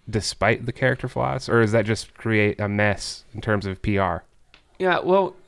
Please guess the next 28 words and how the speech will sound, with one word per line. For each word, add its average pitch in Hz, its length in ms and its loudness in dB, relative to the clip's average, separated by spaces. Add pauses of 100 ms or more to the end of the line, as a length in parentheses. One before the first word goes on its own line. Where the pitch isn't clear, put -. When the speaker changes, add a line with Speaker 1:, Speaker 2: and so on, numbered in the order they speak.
(440)
Speaker 2:
um, 147 440 6
you - 140 2
know, 147 220 4 (260)
holiness 202 640 4
in, 143 320 0
in, 139 320 0 (280)
in 151 100 0
the 143 80 0
scripture, 180 360 -4
it's 135 140 -6
one 233 140 4
thing 190 260 2
to 147 140 -4
describe 135 420 0
God 120 300 6
as 135 120 0
holy, 156 680 0
right? 127 380 4 (180)
So - 160 -8
God 147 260 6
is 160 60 4
holy 143 280 6
in 127 40 4
a 123 60 4
way 120 160 6
that 101 100 -2
we're 113 80 0
not. 101 400 -4